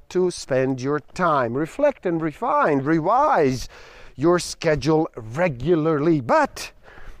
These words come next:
you must commit to it once it's set. Remember this, the people you love deserve more than getting whatever time is left over.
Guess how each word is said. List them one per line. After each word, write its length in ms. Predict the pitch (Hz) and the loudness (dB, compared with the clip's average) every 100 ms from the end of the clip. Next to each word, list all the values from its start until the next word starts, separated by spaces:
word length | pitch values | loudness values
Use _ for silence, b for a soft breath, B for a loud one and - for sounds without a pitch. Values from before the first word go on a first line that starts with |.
| B B _ - | B B _ -16
you 160 | 107 | -12
must 560 | 101 120 131 - - - - - | -10 -10 -12 -16 -20 -20 -20 -20
commit 300 | - 143 147 _ _ | -12 -8 -8 _ _
to 260 | - 131 113 | -8 -6 -6
it 100 | 120 | -8
once 360 | 110 110 104 - | -10 -10 -10 -14
it's 180 | 107 - | -16 -16
set. 540 | - - - - - _ - - - - - _ - - - - - | -14 -14 -16 -20 -20 _ -20 -20 -20 -20 -20 _ -20 -20 -20 -20 -10
Remember 340 | 135 214 262 139 | -2 2 4 4
this, 360 | 139 - - - B B B B | 0 -2 -14 -20 B B B B
the 60 | 123 | -4
people 360 | 220 233 226 | -2 0 0
you 180 | 196 180 | 2 2
love 400 | 156 151 113 - - - | 2 0 -4 -12 -20 -16
deserve 360 | 120 117 175 135 | -12 -4 -2 -2
more 540 | 139 180 185 120 - _ - b b b b | 0 2 2 0 -4 _ -20 b b b b
than 180 | 120 120 | -6 -2
getting 300 | 147 160 147 | 0 2 2
whatever 260 | 135 156 170 | 2 0 -2
time 380 | 147 147 151 | -2 0 0
is 160 | 143 113 | 0 -2
left 260 | 139 143 180 | -4 -2 2
over. 400 | 180 190 160 | 2 4 0